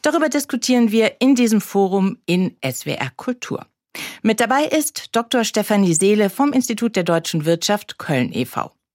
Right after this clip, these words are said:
Und mitdiskutieren wird auch Doktor Sandra Zimmermann vom unabhängigen Forschungsinstitut vifor.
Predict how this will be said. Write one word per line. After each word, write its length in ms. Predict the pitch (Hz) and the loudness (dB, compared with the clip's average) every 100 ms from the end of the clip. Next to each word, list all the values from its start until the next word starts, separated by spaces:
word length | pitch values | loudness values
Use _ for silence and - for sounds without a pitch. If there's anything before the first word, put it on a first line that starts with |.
| - - - | -16 -14 -14
Und 340 | - 160 135 175 | -2 0 2 0
mitdiskutieren 720 | 208 285 - 277 285 285 262 | 0 -2 -2 -2 2 4 2
wird 200 | 247 233 | 2 0
auch 160 | 240 | -2
Doktor 400 | - 254 247 247 | -2 -2 0 0
Sandra 360 | 220 214 214 214 | 2 2 0 0
Zimmermann 520 | 262 262 240 226 220 | 2 4 4 4 2
vom 300 | - 233 233 | 2 2 2
unabhängigen 760 | 226 254 233 220 214 208 196 170 | 2 2 2 2 2 2 0 -2
Forschungsinstitut 1160 | - 185 190 196 165 - 170 190 170 202 - - | -2 -4 -2 -4 -4 -4 -4 -6 -4 -6 -6 -6
vifor. 540 | 160 143 - 110 - | -4 -4 -4 -6 -8